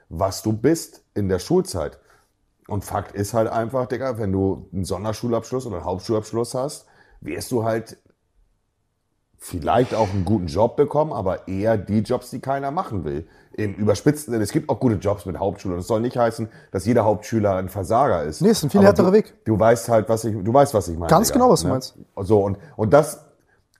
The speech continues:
Speaker 1: das ist halt einem nicht bewusst mit dreizehn, vierzehn, fünfzehn. Die Frage ist, wann ist einem das bewusst?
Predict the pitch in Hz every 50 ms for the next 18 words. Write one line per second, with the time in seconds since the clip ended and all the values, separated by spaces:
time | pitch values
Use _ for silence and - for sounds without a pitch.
0 | _ _ _ _ _ _ - - 131 135 147 147 120 147 147 139 - - - _
1 | _ _ _ _ _ - 131 135 127 127 135 143 156 165 160 - - 151 135 117
2 | 131 151 151 151 - 120 113 95 - 98 104 107 131 - 117 107 - - 110 107
3 | - 107 101 - 120 113 110 - 95 98 104 - 135 147 151 131 120 107 98 113
4 | 113 - - 123 123 - - 131 139 147 151 151 - 156 147 139 160 180 180 -
5 | -